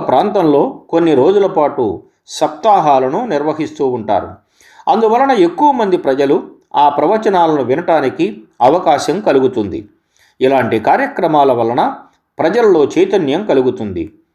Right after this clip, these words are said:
భక్తి భావం వృద్ధి అవుతుంది, అందరిలోనూ సమభావం వెల్లివిరుస్తుంది. ఇలాంటి కార్యక్రమాలను ఒక యజ్ఞంలాగా నిర్వహించటం వలన వీటిని జ్ఞాన యజ్ఞాలు అని చెప్పుకోవచ్చు.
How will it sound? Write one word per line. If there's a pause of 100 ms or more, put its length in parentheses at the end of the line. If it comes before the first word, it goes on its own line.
(220)
భక్తి
భావం (480)
వృద్ధి
అవుతుంది, (460)
అందరిలోనూ (340)
సమభావం (260)
వెల్లివిరుస్తుంది. (500)
ఇలాంటి
కార్యక్రమాలను
ఒక
యజ్ఞంలాగా
నిర్వహించటం
వలన (760)
వీటిని
జ్ఞాన
యజ్ఞాలు (120)
అని
చెప్పుకోవచ్చు.